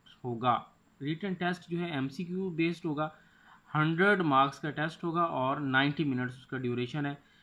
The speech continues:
और जो लोग टेस्ट क्वालिफाई करेंगे वो टाइपिंग टेस्ट देंगे। टाइपिंग टेस्ट की जो है स्पीड है वो थर्टी words per minute है और एंड पे जो है वो इंटरव्यू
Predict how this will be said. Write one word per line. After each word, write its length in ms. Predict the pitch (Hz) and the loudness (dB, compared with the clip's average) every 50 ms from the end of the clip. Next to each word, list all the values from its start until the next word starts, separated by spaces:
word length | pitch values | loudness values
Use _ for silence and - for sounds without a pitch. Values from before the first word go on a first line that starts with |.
| _ _ - _ - | _ _ -18 _ -2
और 220 | 151 143 156 165 160 | 2 4 4 4 4
जो 140 | 165 175 | 4 4
लोग 240 | 175 175 170 156 151 | 4 4 2 0 0
टेस्ट 240 | 185 180 185 185 - | 0 0 0 0 0
क्वालिफाई 400 | - 185 170 175 175 - 180 170 | 0 0 2 2 0 0 -2 0
करेंगे 360 | 170 170 156 160 160 165 160 | 0 0 0 0 0 0 0
वो 120 | 160 160 156 | 0 -2 0
टाइपिंग 440 | 143 147 131 131 135 165 170 165 | 0 0 0 0 0 -2 -2 0
टेस्ट 200 | 175 175 180 160 | 0 0 -2 -2
देंगे। 380 | 151 160 170 170 165 165 165 165 | -2 -2 -2 0 0 -2 -4 -4
टाइपिंग 440 | 160 - 156 151 151 156 170 170 160 | 0 4 4 4 4 2 -2 -2 0
टेस्ट 280 | 165 156 156 165 - - - _ _ | 0 0 0 0 -2 -10 -20 _ _
की 160 | - 160 160 156 | -8 -6 -6 -4
जो 200 | 147 151 147 147 | -2 -2 -2 0
है 100 | 143 139 | -2 -4
स्पीड 340 | - - - 156 151 147 | -6 -6 -4 -2 -2 0
है 60 | 151 151 | 0 -2
वो 140 | 147 151 | -2 -4
थर्टी 420 | 147 - 160 147 151 143 147 160 147 | -4 -2 0 0 0 0 0 -2 0
words 280 | 139 139 139 143 139 | 0 0 0 0 -2
per 240 | 127 - - 143 135 | -4 -2 0 0 0
minute 320 | 127 123 123 120 120 110 123 | 0 0 -2 -4 -4 -6 -6
है 220 | 113 110 110 _ _ _ _ _ _ - | -8 -10 -10 _ _ _ _ _ _ -8
और 400 | 147 143 143 151 147 151 - - _ - - - - - - 185 | -4 -2 0 0 0 -2 -6 -12 _ -20 -20 -20 -20 -10 -4 0
एंड 220 | 156 160 175 165 | 0 2 2 0
पे 160 | 160 165 156 | 0 -2 -2
जो 120 | 139 139 139 | -2 -2 -2
है 200 | 139 127 127 131 | -2 -2 -4 -4
वो 240 | 127 127 127 135 | -4 -6 -6 -4
इंटरव्यू 600 | 135 131 131 127 139 131 120 120 123 120 120 120 | -4 -6 -4 -2 -4 -4 -2 -4 -4 -6 -6 -8